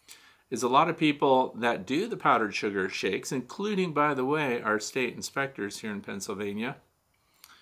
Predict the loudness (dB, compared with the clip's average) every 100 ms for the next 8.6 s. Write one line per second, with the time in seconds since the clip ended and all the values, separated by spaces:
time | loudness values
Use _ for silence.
0 | _ _ _ 0 6 6 8 4 4 2
1 | 2 2 2 0 -2 -2 -6 -6 -10 -10
2 | -4 0 2 4 4 2 0 2 2 -2
3 | _ _ 2 4 2 0 2 2 2 2
4 | 2 0 0 0 0 2 2 4 2 2
5 | 0 0 0 2 4 6 6 4 0 2
6 | 2 2 0 -2 -2 -2 -2 -2 0 0
7 | 2 4 4 4 2 2 2 0 -2 -2
8 | -2 2 6 6 4